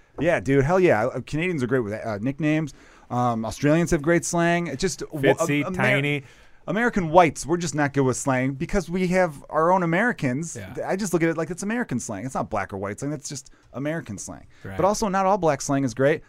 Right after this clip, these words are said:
Speaker 1: On Fleek was real fucking dumb,
Speaker 2: <laughs>
Speaker 1: and that lasted for a horrible eighteen months.
Speaker 2: Pretty
Speaker 1: We all
Speaker 2: sure
Speaker 1: know On Fleek was stupid.
Speaker 2: Pre-, I'm pretty sure white people didn't do bo-, bomb diggity.
Speaker 1: Bomb diggity was not us.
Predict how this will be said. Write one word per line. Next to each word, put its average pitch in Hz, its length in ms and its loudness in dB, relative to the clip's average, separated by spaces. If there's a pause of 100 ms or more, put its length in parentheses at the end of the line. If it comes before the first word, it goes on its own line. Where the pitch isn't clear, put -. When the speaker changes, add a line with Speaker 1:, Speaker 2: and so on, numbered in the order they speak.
(100)
Speaker 1:
On 139 180 0
Fleek 175 380 2
was 104 160 -4
real 139 220 2
fucking 107 360 -2
dumb, 104 320 -2
Speaker 2:
<laughs> - 40 -6
Speaker 1:
and 139 520 2
that 151 160 8
lasted 127 320 2
for 117 220 4
a 107 120 2
horrible 110 380 4
eighteen 110 320 -2
months. 107 380 -4
Speaker 2:
Pretty 175 220 2
Speaker 1:
We 120 60 4
all 143 100 8
Speaker 2:
sure 180 80 8
Speaker 1:
know 175 100 10
On 143 160 10
Fleek 135 240 4
was 127 120 4
stupid. 113 440 2 (120)
Speaker 2:
Pre-, 139 220 -4
I'm 110 80 -12
pretty 147 200 -6
sure 131 180 -4
white 120 180 -2
people 110 260 -8
didn't 101 300 -12
do 101 220 -12 (1300)
bo-, 107 140 -8 (460)
bomb 113 300 -2
diggity. 101 640 -6
Speaker 1:
Bomb 127 220 4
diggity 131 280 6
was 120 120 4
not 123 200 6
us. 123 340 4